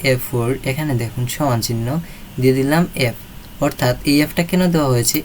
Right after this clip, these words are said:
এইটুকু অংশ আমি এখান থেকে পরে আসছি। আমরা চলে যাই এখানে if and এইটুকু অংশ এখন আমরা দেখব, যেটুকু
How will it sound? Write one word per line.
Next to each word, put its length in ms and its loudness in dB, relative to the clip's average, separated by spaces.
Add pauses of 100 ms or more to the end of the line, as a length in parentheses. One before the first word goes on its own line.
এইটুকু 340 -2
অংশ 140 0 (140)
আমি 180 0
এখান 240 -2
থেকে 180 -2 (500)
পরে 240 6 (100)
আসছি। 300 -2 (1040)
আমরা 220 6
চলে 220 6
যাই 120 8 (100)
এখানে 280 0 (1160)
if 120 6 (360)
and 200 0 (1300)
এইটুকু 360 4
অংশ 120 6 (140)
এখন 120 0 (100)
আমরা 160 2 (120)
দেখব, 180 2 (680)
যেটুকু 240 0